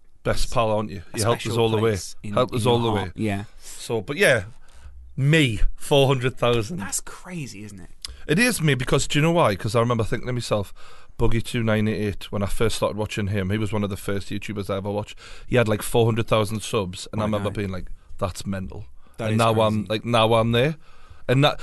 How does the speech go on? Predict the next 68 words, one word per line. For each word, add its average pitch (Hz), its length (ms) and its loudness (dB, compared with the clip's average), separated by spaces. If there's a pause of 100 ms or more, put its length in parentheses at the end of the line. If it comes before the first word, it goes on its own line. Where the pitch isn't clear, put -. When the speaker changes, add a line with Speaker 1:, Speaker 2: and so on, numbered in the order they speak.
(120)
Speaker 1:
but - 80 -4
the 147 80 0
thing 196 200 8
is, 139 220 2 (120)
when 127 120 -2
you 147 60 4
hit 160 120 2
one 156 180 4
hundred 131 260 2
thousand, 104 340 2
that 123 140 2
was 117 140 -2
a - 40 -8
pretty 123 200 -2
big 110 160 -2
milestone. 107 520 -2
But 117 140 -4
un- 151 200 2 (280)
Speaker 2:
Is 135 140 -12
it? 165 40 6
Speaker 1:
po-, - 100 12 (340)
s-, - 160 -4
for 180 200 2
me, 202 200 6
it 180 120 4
was, 151 260 4
'cause 143 180 0
Speaker 2:
All 135 80 4
right. - 100 -4
Speaker 1:
I, 127 40 0
it 127 80 -2
was 127 180 -4
like, 101 160 -6 (180)
"Oh, - 220 -16
one 117 220 0
hundred 110 400 -2
thousand." 113 480 -4
That 117 160 0
was, 110 120 -6
like, 110 100 -6 (140)
I 117 80 -4
get 123 140 0
an 110 80 0
award. 117 480 2 (580)
Brilliant. 127 440 2
I - 40 -8
Speaker 2:
Do 107 60 -4
Speaker 1:
get 123 100 2
Speaker 2:
you - 60 2
Speaker 1:
a - 20 -2
Speaker 2:
have 294 140 2
Speaker 1:
pla- - 80 2
Speaker 2:
that? - 180 -4 (380)
Speaker 1:
I've 104 120 -2
got, - 320 2
I've 113 120 -4
got 123 160 0
two. 110 240 0
Yeah, 98 160 -2
I - 20 -4
got 117 160 0
one 107 120 0
for 107 80 -6
the 98 100 -4
gaming 104 320 0
channel, 101 280 4
but 92 120 -4
the, 95 180 -2